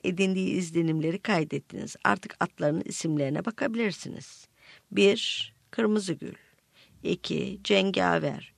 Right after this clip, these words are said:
Üç, yıldırım. Dört, kar beyaz. Beş, düş tarlası, altı kızılderili, yedi rakkase, sekiz zilli, dokuz deniz kızı. Bunların arasında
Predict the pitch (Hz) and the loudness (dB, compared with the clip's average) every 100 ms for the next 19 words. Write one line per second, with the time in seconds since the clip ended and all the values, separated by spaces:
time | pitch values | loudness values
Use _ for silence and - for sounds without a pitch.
0 | _ - 180 - - 190 202 202 185 143 | _ -4 -4 -4 -4 -2 2 4 4 0
1 | 139 _ - - _ 156 156 151 - - | -6 _ -20 -20 _ -4 -2 -2 -4 -4
2 | 208 214 202 165 143 - - - - - | -2 0 2 2 2 -4 -14 -16 -8 -4
3 | 151 175 - 190 - 226 208 165 147 - | -2 -2 -4 -6 -4 0 2 2 -2 -6
4 | - 139 - - - _ - 131 139 - | -12 -14 -16 -20 -20 _ -6 -6 -6 -10
5 | - 180 175 214 214 233 165 147 - 156 | -6 -4 0 0 2 2 2 0 -4 -8
6 | 180 170 165 160 143 - - - - - | -8 -6 -2 0 -2 -4 -8 -6 -8 -10
7 | - - 269 302 _ _ _ - - 165 | -6 -6 -6 -10 _ _ _ -14 -6 -4
8 | - 160 143 147 - - - 196 294 294 | -2 -4 -4 -6 -6 -6 -4 -4 -6 -6
9 | 202 175 180 196 - 285 302 - 165 139 | -6 -4 -4 -2 2 2 2 -4 -6 -6
10 | - 127 _ _ _ - - - - - | -8 -14 _ _ _ -20 -18 -16 -18 -6
11 | 208 220 311 359 453 262 233 - 180 156 | -2 2 2 2 2 2 2 0 0 0
12 | 143 151 220 | 0 -2 -4